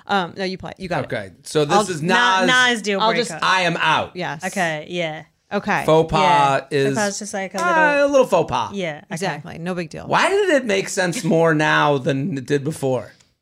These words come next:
Speaker 2: Now I'm like, yeah, why would it be anything else?
Speaker 1: I don't know. I guess this
Speaker 2: But
Speaker 1: is
Speaker 2: it's
Speaker 1: like,
Speaker 2: like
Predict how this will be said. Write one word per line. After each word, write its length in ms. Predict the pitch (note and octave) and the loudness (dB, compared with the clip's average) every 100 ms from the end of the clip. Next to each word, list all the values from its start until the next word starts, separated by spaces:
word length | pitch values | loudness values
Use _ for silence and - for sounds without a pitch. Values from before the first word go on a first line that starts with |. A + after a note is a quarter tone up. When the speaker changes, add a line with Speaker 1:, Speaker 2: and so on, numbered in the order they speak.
| _ _ _ _ _ _ _ | _ _ _ _ _ _ _
Speaker 2:
Now 300 | C#3 E3 F#3 | -2 0 2
I'm 100 | E3+ | 2
like, 400 | D#3 D3 A#2 - _ _ | 2 0 -4 -14 _ _
yeah, 220 | D3 G#3+ F3+ | 0 2 2
why 180 | D3 | 2
would 160 | D#3+ D#3+ | 2 2
it 80 | C3 | 0
be 160 | D3 | 0
anything 480 | D3 D3 C#3 C#3 C#3 | 0 0 -2 -4 -2
else? 180 | D3 C3+ | -2 -2
Speaker 1:
I 40 | |
don't 80 | G#3 | -2
know. 60 | F#3+ | -2
I 80 | G#3 | 2
guess 200 | C4+ F4 | 2 0
this 140 | D#4+ | 0
Speaker 2:
But 100 | E3 | 2
Speaker 1:
is 60 | F#3+ | 4
Speaker 2:
it's 180 | B3+ - A#3+ - - G4 G4 | 4 2 -2 -2 -2 -2 0
Speaker 1:
like, 0 | |
Speaker 2:
like 840 | C4+ F4 - - - D#4+ - - | 0 0 0 -2 -4 -6 -12 -10